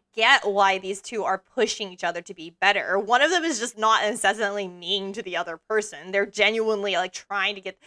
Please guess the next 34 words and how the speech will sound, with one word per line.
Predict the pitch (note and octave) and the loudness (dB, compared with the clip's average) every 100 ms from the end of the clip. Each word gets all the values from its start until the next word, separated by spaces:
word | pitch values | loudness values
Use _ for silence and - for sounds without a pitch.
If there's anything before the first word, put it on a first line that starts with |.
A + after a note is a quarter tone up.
| _ _ _ | _ _ _
trying | B3 C#4 | 0 0
to | |
be | C4+ | -2
better | A#3 G#3+ G#3+ | -2 0 0
than | G3 | -2
the | F#3+ | -6
other | F#3+ F#3+ | -6 -6
person | G3 F#3+ G3 F#3+ F#3+ _ _ | -8 -8 -8 -12 -14 _ _
in | A3+ | -4
a | G#3 | -2
way | G#3+ A3+ A3 | 0 2 2
that | G#3+ D#3 | 0 -2
feels | - G#3 G#3 G#3 G3+ G3 - | -6 0 4 6 4 -2 -2
like | F#3+ F3+ - | 0 0 2
genuine | A3+ B3 A#3 A3 | 4 6 4 2
friendship | - F3 F3 F3+ F3+ - | 0 0 0 0 -2 -2
and | F#3 | -4
genuine | F#3 F#3 F#3 F3 | -2 0 -2 -4
support. | - D#3+ - _ C#3 - - | -6 -8 -12 _ -4 -4 -6
And | G3 F#3+ | -6 0
so | - G3 G3 - _ _ _ _ _ _ | 6 6 6 -2 _ _ _ _ _ _
that | B3 C4 D4 | 2 4 6
is | D#4+ E4 B3 - | 2 0 -4 -8
also | F#2+ A3 A3+ A#3 G#3+ | 0 0 2 2 2
a | D3+ | 2
big | G3 G#3 G3+ | -2 -6 -4
reason | G3+ G3+ G3 F#3 | -6 -6 -6 -4
why | F3 F#3+ - | -2 0 0
I | G3 | -4
liked | F#3+ F3+ F3+ _ - | -4 -6 -8 _ -4
Hinata | G#3+ B3 D#4+ E4+ E4 | -2 2 4 6 6
and | A3 A3 G#3+ | 2 -2 0
Kageyama's | A3 A3 G#3 G3+ G#3 G#3 F#3 | 2 2 2 2 0 -4 -8
usage | F3+ - A#3 B3 - | -12 -6 0 0 0